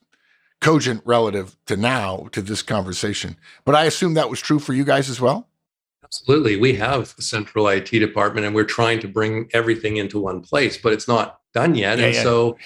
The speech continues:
Speaker 1: Yeah.
Speaker 2: uh, there's all those, uh, ways and strays out there that we've somehow got to deal with. But that's where,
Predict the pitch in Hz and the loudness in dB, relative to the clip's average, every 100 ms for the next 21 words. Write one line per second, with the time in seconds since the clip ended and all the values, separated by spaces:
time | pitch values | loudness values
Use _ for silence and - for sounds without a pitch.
0 | - 127 - 120 113 110 - _ 131 127 | -6 -6 -2 -2 0 -2 -4 _ 4 6
1 | 139 139 127 123 117 - - - 117 113 | 4 4 2 2 0 -6 -10 -4 -2 0
2 | 113 127 135 117 113 - 123 131 123 117 | 4 4 4 2 -2 2 2 4 2 0
3 | 120 113 107 110 120 110 120 113 107 107 | 2 0 0 -2 -2 -2 0 0 0 0
4 | 107 107 - - 101 113 147 117 131 180 | 0 0 -6 -8 0 2 4 4 2 2
5 | 233 - 151 139 135 131 131 | 0 2 2 4 2 0 -6